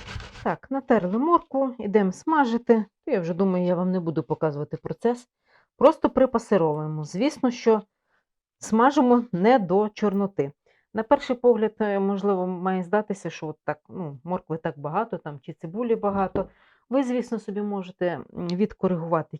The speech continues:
кількість, як вам забажається, але просто, ну, я думаю, ви в курсі, що, <laughs> е, овочі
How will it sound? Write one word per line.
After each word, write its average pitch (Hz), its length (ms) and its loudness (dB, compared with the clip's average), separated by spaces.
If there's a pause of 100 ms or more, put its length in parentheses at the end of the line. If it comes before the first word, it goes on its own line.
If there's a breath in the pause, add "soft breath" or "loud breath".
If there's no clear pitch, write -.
кількість, - 480 -12
як 151 260 -8
вам 254 180 2
забажається, 190 760 0 (440 soft breath)
але 196 200 0
просто, 202 340 -6
ну, 175 280 -2 (1160)
я 170 80 -6
думаю, 160 320 -6
ви 156 80 -6
в - 80 -10
курсі, 240 400 0
що, 196 200 2 (120)
<laughs> - 160 -10 (1300 soft breath)
е, 156 280 -6
овочі 214 600 2